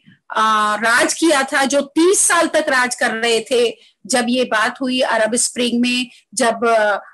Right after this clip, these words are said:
ब-, लोगों के बीच में, आ, एकदम से ये, आ,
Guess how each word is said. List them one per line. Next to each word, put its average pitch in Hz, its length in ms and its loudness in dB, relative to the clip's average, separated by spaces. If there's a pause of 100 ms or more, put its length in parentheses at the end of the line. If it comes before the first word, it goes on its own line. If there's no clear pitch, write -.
(160)
ब-, 233 240 -2
लोगों 240 380 2
के 339 160 0
बीच 285 360 0
में, 277 300 2 (360)
आ, 226 140 -2
एकदम 277 500 2
से 320 260 0
ये, 285 520 2
आ, 202 460 0